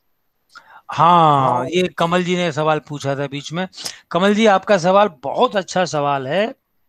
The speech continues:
Speaker 1: और मैं ये बताऊं आपको कि अनुदित कहानियों की भूमिका बहुत प्रबल भूमिका रही है, बहुत प्रबल भूमिका रही है। देखिए,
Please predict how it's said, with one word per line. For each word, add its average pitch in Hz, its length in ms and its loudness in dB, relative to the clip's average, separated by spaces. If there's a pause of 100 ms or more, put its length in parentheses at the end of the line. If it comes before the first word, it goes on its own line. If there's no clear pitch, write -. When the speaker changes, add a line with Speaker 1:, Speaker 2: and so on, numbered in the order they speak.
(800)
Speaker 1:
और 214 480 4
मैं 185 220 -2
ये 202 160 -2
बताऊं 185 440 -4
आपको 190 580 -4 (600)
कि 208 480 -2 (1040)
अनुदित 196 680 -2
कहानियों 180 680 -4
की 226 360 -6
भूमिका 156 800 -2
बहुत 156 640 -6 (100)
प्रबल 208 400 2
भूमिका 180 460 -4
रही 127 320 -8
है, 110 200 -20 (1700)
बहुत 202 260 2
प्रबल 202 240 2
भूमिका 156 380 -2
रही 120 300 -8
है। 107 200 -18 (680)
देखिए, 139 460 0